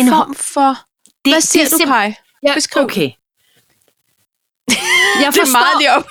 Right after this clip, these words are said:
Speaker 2: <laughs> det er meget i face. Øh,
Speaker 1: Ja.
Speaker 2: jeg vil sige, i, lige der, hvor du holder den nu med det lys, så ligner det faktisk to lidt kedelige, øh,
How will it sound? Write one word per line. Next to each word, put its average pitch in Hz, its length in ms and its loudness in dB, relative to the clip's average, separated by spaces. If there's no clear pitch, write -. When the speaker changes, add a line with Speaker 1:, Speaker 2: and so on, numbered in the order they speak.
Speaker 2:
<laughs> 554 280 -4
det 302 80 2
er 294 140 4
meget 269 420 2
i 269 100 0
face. 240 540 -2
Øh, 254 60 2
Speaker 1:
Ja. 226 380 2
Speaker 2:
jeg 247 140 0
vil 262 80 -2
sige, 302 380 0
i, 269 160 -2
lige 285 360 -2
der, 320 120 0
hvor 294 120 -2
du 302 100 0
holder 277 320 0
den 277 160 0
nu 262 120 2
med 277 120 2
det 277 160 0
lys, 240 200 -2
så - 140 -2
ligner 277 300 0
det 277 60 -4
faktisk 254 280 -4
to 269 180 -2
lidt 247 180 -4
kedelige, 240 920 0
øh, 202 60 -4